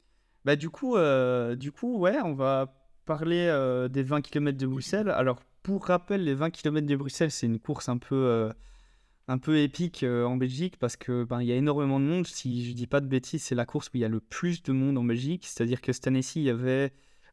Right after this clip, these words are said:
un peu plus de trente-trois mille coureurs et six mille marcheurs. Donc, ça fait presque quarante mille personnes qui étaient, euh, qui étaient inscrites à l'événement. Euh, c'est une, c'est noir de monde, hein. Euh, c'est,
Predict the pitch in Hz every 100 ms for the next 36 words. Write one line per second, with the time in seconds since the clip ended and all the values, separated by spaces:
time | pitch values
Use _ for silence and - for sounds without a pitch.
0 | - 127 131 - 135 - 135 131 135 135
1 | 131 - 131 147 160 156 - 123 - -
2 | 165 165 151 139 127 - 160 175 123 120
3 | - 117 123 - 131 - 123 143 139 -
4 | 135 131 123 - 143 135 - 113 - 127
5 | 120 107 107 95 - 110 - - 139 -
6 | - 135 120 120 127 160 208 _ _ _
7 | _ _ - 117 113 113 113 110 - 120
8 | 120 113 - 117 113 131 139 123 120 123
9 | 147 117 120 110 107 - - 110 107 107
10 | 110 110